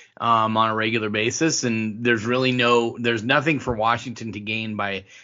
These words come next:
going and playing over there. As much as I don't like it, I know you don't like traveling to Pullman, Kim, but, um, you know, for me, I, I'm, I'm gonna miss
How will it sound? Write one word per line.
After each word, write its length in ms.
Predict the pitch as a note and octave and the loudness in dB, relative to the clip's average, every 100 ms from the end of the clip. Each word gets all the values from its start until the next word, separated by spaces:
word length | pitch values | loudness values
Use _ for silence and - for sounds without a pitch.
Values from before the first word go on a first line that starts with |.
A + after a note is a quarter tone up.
| _ | _
going 260 | B2+ B2 A2+ | -2 0 -2
and 120 | G#2 | -4
playing 340 | - A#2 A2+ | -4 -2 -2
over 220 | G#2+ G2+ G#2 | -4 -4 0
there. 180 | G#2+ | 2
As 140 | A2 A#2+ | 2 2
much 200 | F3 D#3+ | 2 2
as 120 | D#3 | 2
I 100 | D#3+ | 4
don't 200 | E3 D3 | 4 0
like 240 | C3 C#3+ - | -2 -2 -4
it, 80 | |
I 80 | B2+ | -4
know 140 | C3 C#3+ | -4 -4
you 160 | C#3+ | -4
don't 180 | D3 C#3+ | -4 -2
like 180 | B2+ A#2 | -2 -4
traveling 420 | B2 B2 B2 A#2+ | -2 -2 -2 -4
to 60 | A2 | -6
Pullman, 400 | G#2 A#2 A2 G2+ | -8 -8 -8 -8
Kim, 300 | A#2+ A2+ G#2+ | -8 -6 -2
but, 200 | G#2 - - - - | -4 -4 -18 -20 -14
um, 460 | - A#2 A2 G#2+ G#2 | -4 -2 0 -2 -6
you 120 | B2+ | -4
know, 140 | C3+ A#2+ | -2 -2
for 160 | G2 | -4
me, 360 | B2 C3 D#3+ C#3 | -4 0 2 2
I, 260 | A2+ C#3 - - | 2 2 -2 -6
I'm, 340 | - C3+ D#3 - | -4 -2 -2 -6
I'm 220 | - C#3 | -6 -4
gonna 160 | D3+ E3+ | -2 -2
miss 640 | C3+ D3 D#3 - - - | 0 -2 -4 -6 -12 -14